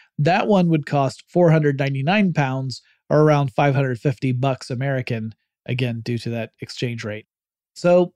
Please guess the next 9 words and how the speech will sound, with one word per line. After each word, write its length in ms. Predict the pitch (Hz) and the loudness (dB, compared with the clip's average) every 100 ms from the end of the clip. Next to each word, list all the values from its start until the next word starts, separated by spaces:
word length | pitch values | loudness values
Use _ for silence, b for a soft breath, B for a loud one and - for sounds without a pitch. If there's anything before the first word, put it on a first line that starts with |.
| - | -4
this 240 | 151 208 | 0 0
puts 240 | - 254 - | 0 -6 -2
the 80 | 190 | 2
Nothing 340 | 180 170 151 | 2 4 2
phone 440 | - 131 120 117 - _ _ _ - | 0 -4 -2 -6 -10 _ _ _ -2
into 220 | 180 175 | 2 4
the 100 | 185 | 4
category 560 | 165 156 147 151 147 147 | 4 2 4 4 2 2
of 280 | 156 147 131 | 0 0 -2